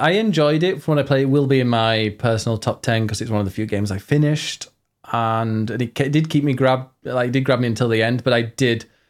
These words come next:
only play through the main story because the side stuff, there is a lot of side stuff, but I don't want, I don't want a game that I'm gonna spend, uh, like, six months playing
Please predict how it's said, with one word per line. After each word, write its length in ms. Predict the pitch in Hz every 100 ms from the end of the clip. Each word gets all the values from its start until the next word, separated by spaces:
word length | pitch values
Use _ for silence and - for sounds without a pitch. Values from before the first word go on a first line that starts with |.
| _ _ -
only 280 | 139 123 113
play 260 | - 110 104
through 180 | 110
the 80 | 104
main 160 | 98 95
story 400 | - 98 98 98
because 220 | 104 104
the 80 | 107
side 300 | - 110 107
stuff, 160 | 110
there 180 | 120 127
is 100 | 147
a 60 | 123
lot 180 | 107 101
of 80 | 92
side 220 | 110 95
stuff, 260 | - 101
but 100 | 120
I 60 | 120
don't 300 | 127 135 131
want, 380 | 117 117 - _ _ _ _ -
I 60 |
don't 120 | 139 190
want 100 | 180
a 80 |
game 240 | 156 139 143
that 100 | 131
I'm 80 | 127
gonna 240 | 127 110 _
spend, 480 | - - 123 117 113
uh, 80 | 117
like, 180 | 101 101
six 260 | - 117 110
months 260 | 104 101
playing 500 | - 107 101 104 120